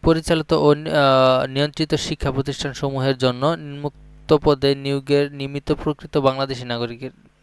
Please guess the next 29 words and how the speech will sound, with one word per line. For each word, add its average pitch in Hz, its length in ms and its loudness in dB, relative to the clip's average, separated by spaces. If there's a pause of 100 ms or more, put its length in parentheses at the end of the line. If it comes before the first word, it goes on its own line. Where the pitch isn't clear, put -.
নিকট 127 200 -4
হতে 147 160 -4
দরখাস্ত 135 420 -4
আহ্বান 117 280 2
করা 120 200 -2
হচ্ছে। 120 340 -4 (960)
সম্মানিত 147 340 0
ভিউয়ার্স, 160 300 4
এই 160 140 -2
সার্কুলারটি, 156 1200 0
আহ, 123 800 4 (140)
তে 139 140 2
বাংলাদেশের 143 880 0
সকল 156 380 2
জেলা 147 180 2
থেকে 135 240 -4
নারী 135 220 2
এবং 127 260 2
পুরুষ, 139 400 -2
আহ, 123 380 2
উভয় 123 180 4
প্রার্থী 120 340 0
আবেদন 123 280 -2
করতে 139 320 -2
পারবেন। 127 280 0
এখানে 139 380 -4
বিভিন্ন 151 400 -2
পদে 151 240 2
লোক 143 160 0